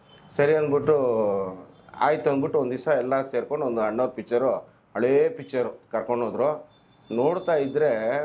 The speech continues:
ನಾನು ಅಲ್ಲಿ ನೋಡಿರೋದಕ್ಕೂ ಇಲ್ಲಿ ನೋಡೋದಕ್ಕೂ ಭಾಳ ಭಾಳ ವ್ಯತ್ಯಾಸ. ಆವತ್ತಿಂದ ಏನಾಗೋಯ್ತು, ನಾನು ಅವ್ರನ್ನ ಜಾಸ್ತಿ ಹಚ್ಕೊಂಡ್ಬಿಟ್ಟೆ, ಮನ್ಸಿಗೆ ಬಂದ್ಬಿಡ್ತು. ಆ, ನಾ ಫಸ್ಟೇ ರಾಜ್ಕುಮಾರ್ ಪಿಕ್ಚರ್ಗಿನ ಮುಂಚೆ ನೋಡಿದಂಥ ವ್ಯಕ್ತಿ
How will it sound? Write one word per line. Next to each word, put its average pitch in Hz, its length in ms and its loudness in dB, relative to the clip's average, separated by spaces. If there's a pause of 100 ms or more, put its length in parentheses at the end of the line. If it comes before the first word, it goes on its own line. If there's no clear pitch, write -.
(160)
ನಾನು 127 220 -2
ಅಲ್ಲಿ 143 240 -2
ನೋಡಿರೋದಕ್ಕೂ 160 600 -2 (1000)
ಇಲ್ಲಿ 151 200 2
ನೋಡೋದಕ್ಕೂ 165 460 0
ಭಾಳ 156 640 -2
ಭಾಳ 170 280 -2
ವ್ಯತ್ಯಾಸ. 151 480 -2 (560)
ಆವತ್ತಿಂದ 202 520 0
ಏನಾಗೋಯ್ತು, 165 580 0
ನಾನು 143 240 -2
ಅವ್ರನ್ನ 139 420 -2 (120)
ಜಾಸ್ತಿ 180 360 0
ಹಚ್ಕೊಂಡ್ಬಿಟ್ಟೆ, 139 540 -2
ಮನ್ಸಿಗೆ 123 380 -4
ಬಂದ್ಬಿಡ್ತು. 110 480 -4 (560)
ಆ, 107 120 4
ನಾ 110 180 0
ಫಸ್ಟೇ 175 540 2
ರಾಜ್ಕುಮಾರ್ 165 580 0
ಪಿಕ್ಚರ್ಗಿನ 165 400 -2
ಮುಂಚೆ 151 340 0
ನೋಡಿದಂಥ 135 500 -2
ವ್ಯಕ್ತಿ 113 440 -2